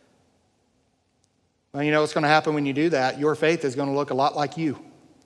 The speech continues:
Your God is gonna look a lot like you. That's what happens when you do that. We need the church. And church, we need to have this holy zeal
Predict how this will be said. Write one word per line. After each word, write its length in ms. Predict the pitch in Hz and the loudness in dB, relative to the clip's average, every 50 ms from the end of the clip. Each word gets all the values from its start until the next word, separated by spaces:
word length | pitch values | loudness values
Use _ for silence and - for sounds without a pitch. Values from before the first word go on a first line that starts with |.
| _ _ _ _ _ _ _ _ _ _ _ _ _ _ _ _ _ _ _ _ _ _ - | _ _ _ _ _ _ _ _ _ _ _ _ _ _ _ _ _ _ _ _ _ _ -4
Your 100 | 156 156 | -2 2
God 320 | 139 156 156 175 175 156 | 6 6 8 8 8 6
is 120 | 151 139 131 | 4 2 0
gonna 200 | 147 151 143 143 | 0 0 0 0
look 160 | 143 143 139 | 0 0 0
a 60 | 147 | 0
lot 200 | 131 131 135 120 | 0 0 0 0
like 240 | 131 131 131 127 - | -2 -4 -4 -4 -6
you. 220 | 135 131 120 113 - - - - - _ _ _ _ _ _ _ _ _ _ _ _ _ _ _ _ _ _ _ _ _ _ _ _ _ _ _ _ _ | -6 -6 -6 -8 -10 -18 -20 -20 -20 _ _ _ _ _ _ _ _ _ _ _ _ _ _ _ _ _ _ _ _ _ _ _ _ _ _ _ _ _
That's 200 | - 135 135 - | -8 -8 -6 -4
what 100 | 160 147 | -2 0
happens 400 | 147 156 160 160 - 139 131 117 | 2 2 0 0 -2 -6 -8 -6
when 120 | 131 135 135 | -6 -4 -4
you 100 | 135 123 | -4 -4
do 160 | 135 147 156 | -4 -4 -4
that. 240 | - 107 104 - - - - - _ _ _ _ _ _ _ _ _ _ _ _ _ _ _ _ _ _ _ _ _ _ _ _ _ _ _ - | -6 -8 -12 -14 -16 -20 -20 -20 _ _ _ _ _ _ _ _ _ _ _ _ _ _ _ _ _ _ _ _ _ _ _ _ _ _ _ -10
We 80 | 135 | -6
need 240 | 135 139 143 151 143 | -4 -2 -2 -2 -2
the 80 | 135 127 | -2 -4
church. 600 | - - 151 147 139 123 - - - - - - - - - _ - _ _ _ _ _ _ _ _ _ _ _ _ | -2 0 0 0 0 -2 -4 -8 -12 -12 -12 -14 -18 -20 -20 _ -20 _ _ _ _ _ _ _ _ _ _ _ _
And 120 | 123 127 120 | -12 -12 -4
church, 320 | - 165 165 165 160 - | 0 2 2 2 0 -2
we 240 | 139 139 160 170 175 | -2 -2 0 0 0
need 200 | 170 165 160 143 | 0 0 0 0
to 80 | 143 | 0
have 220 | 127 143 147 147 135 | 0 2 0 0 0
this 160 | 135 120 - | -2 -4 -6
holy 580 | - - - - 160 160 165 165 175 170 170 160 | -10 -8 -2 0 2 2 2 2 0 0 -2 -2
zeal 680 | 139 123 127 143 156 160 147 139 131 123 - - | -6 -6 -6 -4 -2 -2 -2 -2 -4 -6 -10 -14